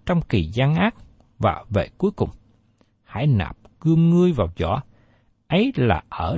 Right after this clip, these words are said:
trong nơi mà ngươi đã được dựng nên. Trong đất ngươi sanh ra mà ta đã xét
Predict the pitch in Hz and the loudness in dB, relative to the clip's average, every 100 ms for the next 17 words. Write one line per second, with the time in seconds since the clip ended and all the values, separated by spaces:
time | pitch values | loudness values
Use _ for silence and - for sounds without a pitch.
0 | - 170 165 170 180 180 - _ _ 101 | -2 2 4 4 4 2 -4 _ _ 0
1 | 92 - - 127 147 160 165 160 - - | 0 -4 -2 2 4 4 2 -4 -8 -6
2 | 120 95 - - 71 110 131 127 _ _ | -2 -2 -4 -8 0 2 2 0 _ _
3 | _ _ _ _ _ _ 180 170 175 180 | _ _ _ _ _ _ 0 0 -2 0
4 | 233 - 151 170 - 180 170 175 165 _ | -2 2 2 2 2 0 2 2 0 _
5 | _ _ - 98 - - - 139 143 85 | _ _ 0 0 -2 -8 0 2 2 -4
6 | - 107 - 151 | -10 -12 -8 -6